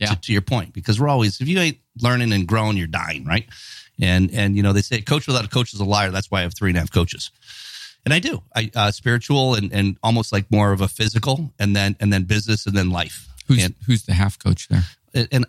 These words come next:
Speaker 2: online program that I've been
Speaker 1: Oh.
Speaker 2: involved with for about three years.
Speaker 1: Right on.
Speaker 2: A guy out of L A.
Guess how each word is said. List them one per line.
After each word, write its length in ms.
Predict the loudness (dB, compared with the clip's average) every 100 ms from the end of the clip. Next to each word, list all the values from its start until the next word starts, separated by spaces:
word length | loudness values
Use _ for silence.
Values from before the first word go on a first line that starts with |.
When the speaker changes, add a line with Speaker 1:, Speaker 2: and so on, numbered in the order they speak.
| 0
Speaker 2:
online 600 | 2 2 2 2 2 2
program 480 | 2 0 2 0 0
that 100 | -2
I've 140 | 0
been 320 | 2 2 0 -4
Speaker 1:
Oh. 80 | 0
Speaker 2:
involved 320 | 2 2 2
with 120 | 2
for 100 | 2
about 200 | 0 0
three 140 | 0 2
years. 240 | 4 2
Speaker 1:
Right 140 | 0 -2
on. 200 | -4 -4
Speaker 2:
A 40 | -2
guy 200 | -2 0
out 140 | -2
of 60 | 0
L 180 | 0 4
A. 160 | 2